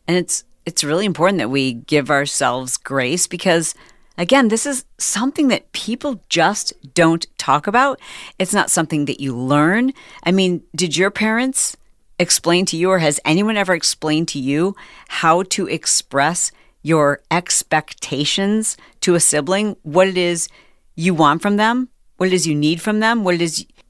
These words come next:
you expect from them, or, or even healthy boundaries?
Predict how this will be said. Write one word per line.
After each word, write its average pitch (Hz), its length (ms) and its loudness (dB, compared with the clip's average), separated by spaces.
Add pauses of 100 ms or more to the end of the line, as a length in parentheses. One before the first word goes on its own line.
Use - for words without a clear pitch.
(140)
you 175 500 0
expect - 600 -4
from 254 200 2
them, 302 220 2 (100)
or, 156 360 0 (440)
or 190 120 2
even 240 200 2
healthy 208 360 0
boundaries? 170 800 -2